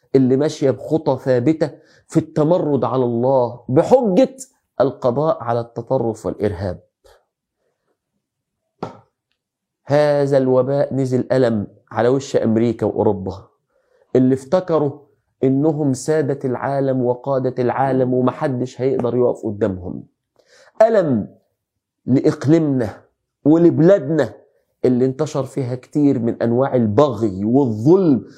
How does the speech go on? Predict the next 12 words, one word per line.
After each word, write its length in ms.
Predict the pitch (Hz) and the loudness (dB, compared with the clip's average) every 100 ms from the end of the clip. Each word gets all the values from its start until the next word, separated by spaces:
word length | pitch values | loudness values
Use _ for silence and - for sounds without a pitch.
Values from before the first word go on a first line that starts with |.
| _ | _
واستعلى 720 | 135 147 - 202 170 165 147 | 0 0 0 0 0 -2 -4
فيها 420 | 139 143 131 135 | -2 -4 -2 -2
أهل 220 | 131 123 127 | -2 -2 -2
الفسوق، 680 | 117 123 117 143 135 - - | -2 -4 0 2 2 -4 -2
وانتشر 580 | 131 135 143 156 139 117 | 0 0 -2 -4 -4 -4
فيها 280 | 143 139 131 | -4 -4 -2
اللادينيون 1080 | 127 135 127 117 120 117 113 143 135 117 - - - | 0 0 0 -2 -4 -4 -2 0 2 0 -4 -6 2
والملحدون 880 | 147 135 139 - 143 135 180 147 135 | 2 2 0 -2 0 2 2 2 2
والإباحيون، 1160 | 139 - 147 135 131 - 135 143 208 202 - - _ _ | 0 2 2 2 0 -2 -2 2 2 2 -2 -16 _ _
فنشأ 500 | 131 143 170 151 - | -2 0 0 -2 -2
جيل 680 | 110 165 180 165 147 127 117 | 0 0 2 2 4 4 2
مدمر 840 | 131 151 139 202 190 165 143 113 | 4 4 4 4 2 2 0 -2